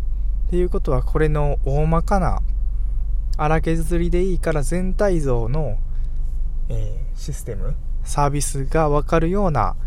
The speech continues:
プロトタイプを作ってほしいっていうふうに思うわけ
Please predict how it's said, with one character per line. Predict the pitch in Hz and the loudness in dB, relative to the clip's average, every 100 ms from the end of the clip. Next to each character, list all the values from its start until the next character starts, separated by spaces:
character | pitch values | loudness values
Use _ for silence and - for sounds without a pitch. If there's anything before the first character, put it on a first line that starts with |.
| - - - - | -2 -2 -4 -2
プ | - | -2
ロ | 139 | 0
ト | 139 | 0
タ | - 147 | 0 0
イ | |
プ | - 202 | 0 0
を | 170 | 0
作 | - - | 0 -2
っ | |
て | - | -2
ほ | - 123 | -2 0
し | - - | 0 0
い | - - - - - - - - - - - - - - - | -2 -2 -2 -2 -2 0 -2 -2 0 0 0 -2 -2 -2 0
っ | - | 0
て | |
い | 196 185 | 0 2
う | 185 | 0
ふ | 175 | 0
う | |
に | 127 - | -2 -2
思 | 104 110 110 | -2 -2 -2
う | |
わ | 101 - | -4 -4
け | - | -4